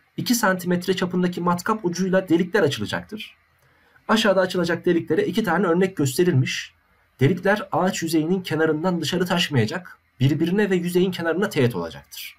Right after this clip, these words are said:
Güzel. Sinüs beş virgül yedi derecede sıfır nokta bir olarak verilmiş. İlginç bir açı, e, ve ilginç bir şekilde sinüsünü vermiş.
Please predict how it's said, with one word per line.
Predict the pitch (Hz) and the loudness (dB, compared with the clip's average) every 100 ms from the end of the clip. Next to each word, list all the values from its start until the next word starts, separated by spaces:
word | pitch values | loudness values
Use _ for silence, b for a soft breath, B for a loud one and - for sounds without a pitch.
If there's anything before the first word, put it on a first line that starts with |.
| _ | _
Güzel. | 202 104 113 - b b b b b _ | -2 0 -2 -6 b b b b b _
Sinüs | - 226 226 - - | -2 0 0 -2 0
beş | 196 220 - | 2 2 -2
virgül | 156 143 131 | -4 0 2
yedi | 143 240 | 2 4
derecede | 208 208 220 220 | 2 2 2 0
sıfır | 220 - | -2 0
nokta | 214 202 190 | 0 2 2
bir | 196 | 2
olarak | 175 156 135 | 2 2 2
verilmiş. | 170 156 208 226 - - _ _ _ | 2 2 0 -2 -4 -12 _ _ _
İlginç | 214 190 180 180 | -2 2 0 2
bir | 131 | 0
açı, | 127 180 220 - _ _ _ _ 113 | 2 0 0 -8 _ _ _ _ -2
e, | 113 110 107 107 107 | 0 0 0 0 -2
ve | 170 175 | -8 -4
ilginç | 180 175 180 - - | -4 0 -2 -2 -2
bir | |
şekilde | 135 131 139 208 | -2 -2 0 0
sinüsünü | 180 180 180 175 | 2 0 0 2
vermiş. | 139 135 220 - | 2 0 -4 -6